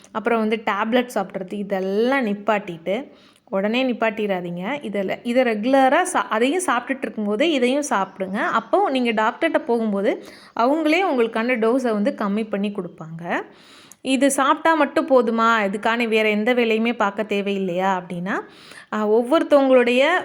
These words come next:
வேலை, சூழ்நிலை இதை பொறுத்து வந்து அது மாறும். "இது மட்டும் நான் சாப்பிட்டேன், எனக்கு சுகர் குறையல" அப்படின்லாம் சொல்லாதீங்க யாரும். சாப்பிட்றத சாப்பிடுங்க, அதோடு சேர்த்து இதையும் சாப்பிடும்போது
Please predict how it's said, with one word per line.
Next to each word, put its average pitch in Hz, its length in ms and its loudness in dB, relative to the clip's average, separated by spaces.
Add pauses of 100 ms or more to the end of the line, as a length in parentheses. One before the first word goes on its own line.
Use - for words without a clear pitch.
(220)
வேலை, 262 600 2
சூழ்நிலை 262 640 0
இதை 233 160 0
பொறுத்து 226 400 0
வந்து 220 300 0
அது 202 200 0
மாறும். 180 580 -8 (840)
"இது 220 180 -2
மட்டும் 226 260 0
நான் 339 160 2
சாப்பிட்டேன், 247 360 0
எனக்கு 220 340 -2
சுகர் 240 300 0
குறையல" 196 480 0
அப்படின்லாம் 202 420 -2
சொல்லாதீங்க 196 480 -2
யாரும். 180 500 -8 (520)
சாப்பிட்றத 262 640 0
சாப்பிடுங்க, 220 380 -2
அதோடு 240 580 4
சேர்த்து 285 500 2
இதையும் 262 380 2
சாப்பிடும்போது 208 1080 -2